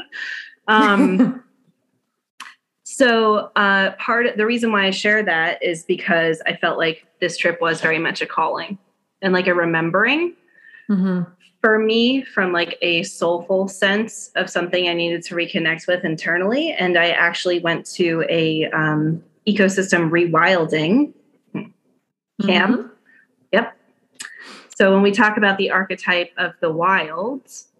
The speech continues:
Speaker 1: um, and that transformation, like, that very much came up for me in a literal, educational, experiential sense, not only by just being with the land,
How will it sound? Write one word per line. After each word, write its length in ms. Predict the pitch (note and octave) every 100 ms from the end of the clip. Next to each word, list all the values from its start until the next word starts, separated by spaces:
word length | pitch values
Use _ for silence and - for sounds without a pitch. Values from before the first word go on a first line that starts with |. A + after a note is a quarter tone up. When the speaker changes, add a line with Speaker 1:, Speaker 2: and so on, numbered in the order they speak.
| _ -
Speaker 1:
um, 640 | F#3+ F3+ E3+ E3 E3 E3+ E3+ _ _ _ _ _ _ _ _ _ _ _ _ -
and 120 | F#3
that 140 | F3
transformation, 800 | - F#3 F3+ F#3+ F3 E3+ E3+ E3+
like, 180 | D#3+ D#3+
that 160 | E3 D#3+
very 160 | E3+
much 240 | E3+ E3 -
came 180 | E3+ E3
up 140 | E3
for 60 | -
me 220 | E3+ E3
in 320 | D#3+ E3+ E3 E3
a 420 | F3+ E3 D#3+ E3+ _ _ _ - - - _ _ _
literal, 540 | F#3+ F#3+ F3+ E3+ E3 -
educational, 720 | E3+ E3+ F3 E3+ - E3 D#3+
experiential 840 | - - - F3 F3 E3+ E3+ F3
sense, 440 | - E3+ E3+ E3
not 180 | F3 E3+
only 180 | F#3+ F3+
by 220 | E3+ D#3+
just 320 | D#3 D#3 -
being 340 | - D#3+ F#3+ G#3
with 140 | A3
the 80 | A#3+
land, 640 | A#3 A#3 A#3+ C4 C4+ -